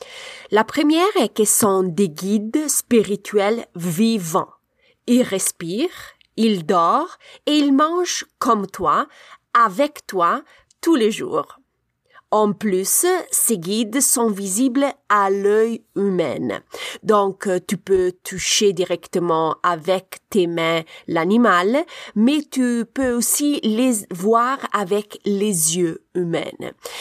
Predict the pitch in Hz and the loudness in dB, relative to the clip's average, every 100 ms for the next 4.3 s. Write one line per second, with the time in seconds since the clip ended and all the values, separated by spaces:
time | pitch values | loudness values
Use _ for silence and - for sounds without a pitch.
0 | - 254 - 269 269 277 - - 262 247 | -10 -8 2 4 4 4 4 4 4 2
1 | 277 254 170 214 214 226 220 214 - 202 | 2 0 4 2 4 0 -4 -6 -2 -4
2 | - - - - 220 226 240 - 190 185 | -4 -8 -6 -4 0 0 0 -2 0 2
3 | - _ 202 226 233 185 190 156 180 208 | 0 _ 0 2 0 -2 -6 -6 -2 -2
4 | 180 180 | 0 -2